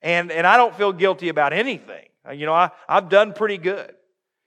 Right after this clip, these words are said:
And both of those extremes are wrong. Friends, I can do nothing for you if you sit here today and think that you don't sin,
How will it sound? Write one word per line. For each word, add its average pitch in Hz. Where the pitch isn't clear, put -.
And 131
both 196
of 196
those 185
extremes 147
are 123
wrong. 113
Friends, 180
I 190
can 185
do 151
nothing 160
for 151
you 127
if 123
you 143
sit 170
here 147
today 127
and 131
think 143
that 127
you 147
don't 135
sin, 107